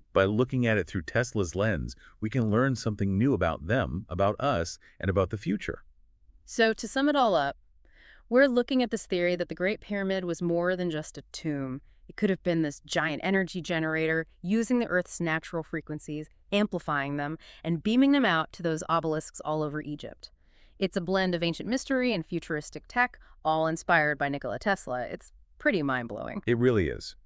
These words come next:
Speaker 1: And it just goes to show that we should never stop questioning what we think we know about the past. Sometimes the most unlikely ideas can lead to the biggest breakthroughs.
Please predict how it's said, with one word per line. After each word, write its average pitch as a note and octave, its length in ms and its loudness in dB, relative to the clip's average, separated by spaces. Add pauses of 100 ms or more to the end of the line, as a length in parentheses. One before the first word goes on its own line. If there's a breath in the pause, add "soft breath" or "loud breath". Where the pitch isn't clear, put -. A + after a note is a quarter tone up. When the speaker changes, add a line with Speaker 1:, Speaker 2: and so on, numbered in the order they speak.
(240)
Speaker 1:
And C3 120 4
it C3 60 0
just D#3 180 0
goes E3 160 4
to A#2+ 80 -4
show A#2+ 200 2
that G2 120 0
we G2+ 100 0
should F#2+ 220 -4
never A2+ 320 2
stop G2 320 -2
questioning C2+ 480 -4
what C2+ 140 -4
we C#2+ 100 -6
think - 280 -2
we E2+ 100 -2
know C#2+ 180 -2
about C2 220 -6
the - 60 -8
past. - 500 -10 (680 soft breath)
Sometimes D#2+ 540 0
the E2 80 -2
most E2 260 0
unlikely F2 540 0
ideas C#2+ 340 -2
can D#2+ 160 -6
lead D2+ 180 -4
to D#2 60 -10
the C#2+ 80 -6
biggest C#2 340 -4
breakthroughs. C#2 640 -6